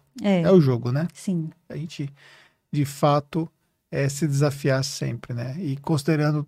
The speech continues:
Speaker 2: o tempo que você começou, né? E você tá indo muito bem, que continue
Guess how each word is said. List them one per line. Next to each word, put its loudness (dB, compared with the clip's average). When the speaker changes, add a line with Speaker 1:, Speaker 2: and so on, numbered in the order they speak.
Speaker 2:
o -8
tempo 2
que -6
você 0
começou, 2
né? 0
E -6
você -6
tá -4
indo 2
muito 0
bem, -2
que -10
continue -2